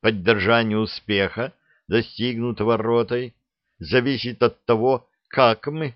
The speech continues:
проведём подготовку наших новеньких. Нам повезло, они сразу попали к нам,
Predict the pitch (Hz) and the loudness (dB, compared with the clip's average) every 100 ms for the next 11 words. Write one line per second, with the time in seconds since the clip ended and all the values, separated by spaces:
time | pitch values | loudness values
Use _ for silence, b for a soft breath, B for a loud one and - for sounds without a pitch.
0 | - 135 135 110 90 76 95 95 90 120 | -4 0 2 2 -2 -2 -2 -2 0 -2
1 | 127 - 151 120 - 117 123 147 92 65 | -2 -6 -4 -2 -2 -6 -4 -2 -2 -8
2 | - - _ _ _ _ _ _ _ - | -14 -20 _ _ _ _ _ _ _ -4
3 | 127 175 147 180 180 143 135 73 60 _ | 2 2 4 4 4 2 -4 -6 -6 _
4 | _ _ - 92 120 117 - 110 156 120 | _ _ -4 -2 -2 -4 0 2 4 2
5 | 92 90 87 123 127 107 156 170 117 | -2 -6 0 2 0 -2 -2 -2 -2